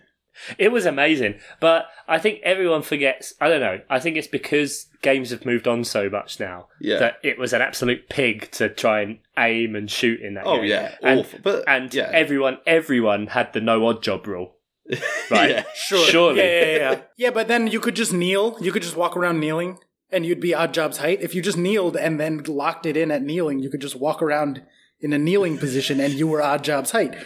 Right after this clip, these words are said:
Speaker 3: So that was the workaround to that rule, clearly.
Speaker 1: Yeah, but I was five when I was playing that game.
Speaker 3: <laughs>
Speaker 1: Six,
Speaker 3: Oh,
Speaker 1: so
Speaker 3: jeez. GoldenEye is the last time I was good at a shooter.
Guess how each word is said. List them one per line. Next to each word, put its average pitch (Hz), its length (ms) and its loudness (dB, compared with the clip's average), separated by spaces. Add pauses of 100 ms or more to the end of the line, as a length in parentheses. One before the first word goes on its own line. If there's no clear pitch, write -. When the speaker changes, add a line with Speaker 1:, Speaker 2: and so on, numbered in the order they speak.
Speaker 3:
So 180 140 0
that 165 100 4
was 170 120 2
the 160 80 -2
workaround 151 440 -2
to 135 60 -8
that 135 240 0
rule, 110 340 -12
clearly. 127 240 2
Speaker 1:
Yeah, 113 280 4 (120)
but 123 280 2 (280)
I 120 200 2
was 107 260 -4 (500)
five 101 600 0 (340)
when 151 140 -6
I - 20 -8
was - 80 -8 (100)
playing 110 200 -2
that 107 200 -8
game. 110 240 -2
Speaker 3:
<laughs> 113 60 0
Speaker 1:
Six, - 340 -6
Speaker 3:
Oh, 165 300 4
Speaker 1:
so 120 280 2
Speaker 3:
jeez. - 220 -8 (280)
GoldenEye 240 460 4
is 226 60 -2
the 220 120 4
last 185 240 0
time 190 100 2
I 175 80 -2
was 160 140 2
good 160 160 2
at 156 80 2
a 143 80 0
shooter. 135 520 -2